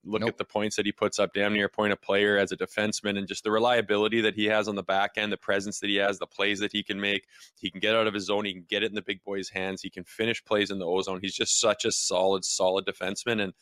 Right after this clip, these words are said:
Speaker 1: they're frickin' gonna be missing him if he's out again. And, uh, you know, it's fair to say twenty games in now, this, this team has been bit by the injury bug.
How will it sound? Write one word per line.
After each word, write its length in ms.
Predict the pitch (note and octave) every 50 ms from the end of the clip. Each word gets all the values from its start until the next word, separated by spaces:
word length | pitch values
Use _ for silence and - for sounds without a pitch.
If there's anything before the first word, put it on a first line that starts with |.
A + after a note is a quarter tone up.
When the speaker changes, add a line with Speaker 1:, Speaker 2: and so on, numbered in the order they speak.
| _ _ _ _ _
Speaker 1:
they're 100 | - G#2
frickin' 420 | - - - - B2 - - A#2 A2
gonna 120 | A2+ G#2+
be 120 | G2+ G2+ G2
missing 280 | G2 G2 F#2+ - G2+
him 160 | F#2+ G2+ G2 G2+
if 120 | F#2+ -
he's 180 | - G#2 F#2 F#2+
out 180 | F#2 F#2+ G2+
again. 300 | A2 G#2 A#2 A#2 A#2+ A#2
And, 120 | G#2+ G2+ F#2+ - - - - - _ _ -
uh, 40 | -
you 200 | B2 A2+ A2 A#2+
know, 160 | A2 G#2 F#2+ F2
it's 280 | - G#2+ - - - - _ _
fair 160 | - D#3 C#3+
to 60 | A#2+ G#2+
say 260 | - - C3 C3+ B2+
twenty 280 | B2 - A#2+ A#2 A#2 A2
games 300 | G#2 A2+ A2 G#2 F#2+ G2
in 140 | A2+ A#2 A2
now, 120 | G#2 G2
this, 300 | F#2+ G2 G2 - - - - - _ _ _ _
this 160 | - B2 A#2 -
team 260 | - - C#3+ D3 B2
has 120 | G#2+ F#2+
been 160 | - G#2+ G#2
bit 200 | F#2 G2+ A2 - -
by 120 | - A2+
the 160 | G#2+ A2+ A2
injury 320 | A#2 C#3+ E3 D3 C3+ G#2 F#2+
bug. 280 | F2+ G2 G2+ F2+ F2